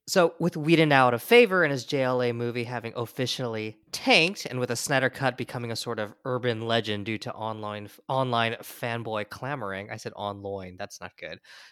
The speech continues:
due to online <laughs> fanboy clamoring, what did Warner Media have to lose by tossing some money at Snyder and asking if he wanted to finish up what he started?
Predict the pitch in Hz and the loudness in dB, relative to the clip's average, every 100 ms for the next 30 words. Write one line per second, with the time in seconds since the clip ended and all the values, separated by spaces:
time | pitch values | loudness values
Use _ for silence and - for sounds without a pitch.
0 | - 160 160 180 143 147 135 131 - - | -2 0 2 2 4 6 4 4 -2 -6
1 | 135 131 127 123 117 - 185 208 120 98 | -4 -2 0 0 0 -6 -4 -2 -4 -6
2 | 123 - - - - - _ _ 160 285 | -8 -12 -18 -18 -20 -20 _ _ 8 8
3 | 294 233 226 202 190 180 170 170 151 180 | 8 2 2 2 2 2 2 0 -4 -4
4 | 165 113 - 127 120 123 123 113 110 110 | -4 -4 -4 -4 -6 -6 -6 -6 -6 -6
5 | 104 - 139 131 101 107 113 - 107 113 | -6 0 2 2 -2 -4 -6 -8 -14 -12
6 | 107 104 101 104 - 131 123 - 127 - | -10 -10 -10 -14 -8 -4 0 4 2 2
7 | 101 98 101 - 131 127 87 | -10 -8 -12 -10 -10 -10 -18